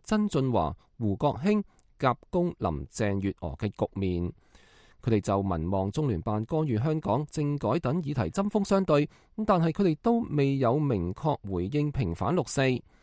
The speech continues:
據香港大學民意研究計劃公布嘅即時民意調查顯示，呢一次論壇對三名候選人嘅民意支持度影響唔大。下面請聽美國之音特約記者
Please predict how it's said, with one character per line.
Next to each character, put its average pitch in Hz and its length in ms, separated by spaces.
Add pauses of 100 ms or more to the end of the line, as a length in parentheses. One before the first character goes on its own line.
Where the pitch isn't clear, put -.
(400)
據 147 240
香 190 160
港 135 160
大 113 160
學 117 80
民 95 240
意 127 180
研 90 240
究 139 220
計 135 220
劃 123 160 (180)
公 196 220
布 135 180
嘅 123 160
即 202 180
時 95 280
民 90 200
意 131 140
調 107 180
查 92 280
顯 104 260
示， 110 200
呢 - 720
一 254 80
次 - 160
論 127 220
壇 98 280 (300)
對 190 160
三 226 280
名 104 200
候 123 120
選 175 180
人 98 120
嘅 135 160
民 101 320
意 135 120
支 202 180
持 98 200
度 117 280 (240)
影 98 200
響 110 140
唔 78 220
大。 92 260 (840)
下 117 100
面 113 140
請 131 120
聽 180 120
美 151 100
國 139 100
之 202 120
音 202 160
特 113 80
約 104 140
記 117 140
者 113 140